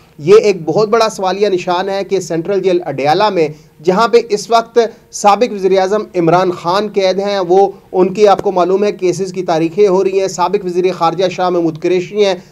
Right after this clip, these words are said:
साबिक वज़ीर आला पंजाब चौधरी परवेज़ इलाई हैं, वो इस वक्त सेंट्रल जेल अडयाला में कैद हैं। लेकिन इसके बावजूद वहाँ पे एक चौंतीस साला नौजवान का कत्ल होना, ये एक लम्हा फ़िक्रिया है और बहुत से शकूक व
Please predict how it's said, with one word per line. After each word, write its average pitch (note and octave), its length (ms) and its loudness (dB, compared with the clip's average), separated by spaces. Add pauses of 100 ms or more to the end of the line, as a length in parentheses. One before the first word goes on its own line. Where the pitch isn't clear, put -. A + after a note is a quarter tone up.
(120)
साबिक A#3+ 400 0
वज़ीर A#3 260 0
आला G#3+ 180 4
पंजाब G3 420 0
चौधरी G3 300 -2
परवेज़ F3 400 -2
इलाई F3+ 280 0
हैं, D3 180 -2 (260)
वो A3 300 8
इस G#3+ 240 0
वक्त A3+ 200 0
सेंट्रल G3 360 0
जेल G3 160 0
अडयाला D#3+ 480 0
में F3+ 180 -2
कैद E3+ 320 -2
हैं। F#3 160 0
लेकिन F3+ 420 -2
इसके F#3 260 -2
बावजूद D3+ 560 0 (240)
वहाँ G3+ 380 2
पे G3+ 320 4
एक G3+ 300 4
चौंतीस G#3+ 420 0
साला G3+ 200 0
नौजवान E3 540 -2
का F#3 140 -4
कत्ल F#3 360 -2
होना, D#3 420 0 (200)
ये F#3+ 120 4
एक F#3 120 4
लम्हा F3+ 320 0
फ़िक्रिया F#3 420 0
है G#3+ 180 2
और A3 220 0
बहुत A#3 340 2
से A#3+ 120 -4
शकूक A3+ 380 -6
व A3 260 4